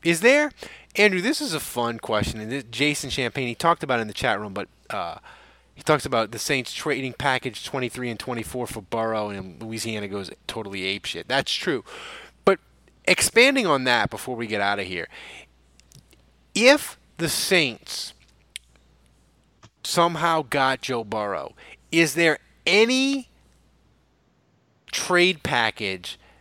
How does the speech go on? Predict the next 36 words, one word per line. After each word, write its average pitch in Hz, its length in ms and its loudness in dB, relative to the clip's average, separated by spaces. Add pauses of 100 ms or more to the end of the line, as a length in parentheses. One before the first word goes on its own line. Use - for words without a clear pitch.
(440)
that 127 220 -2
Saints 165 500 0
fans 147 600 0 (280)
wouldn't 143 600 -6
be 131 200 0
okay 104 400 -4
with? - 420 -14 (2250)
Like, 135 200 -2
what's 143 440 2
the, 165 120 -8
where 196 300 8
would 226 280 -2
be 208 200 2
the 151 160 6
line 117 720 4 (260)
where 135 220 0
people 175 460 -2
in 151 80 -2
Louisiana 139 560 2
would 120 100 -2
be 123 100 0
like, 107 380 0
"That 135 240 8
is - 340 -4
fucking 113 540 2
too - 200 -8
much 110 300 -4
for - 140 -12
Joe 85 260 -8
Burrow. 82 380 -8
I 98 120 -2
can't - 320 -4
believe - 240 -8
they 202 120 0
did 208 240 -8
that." 185 120 -8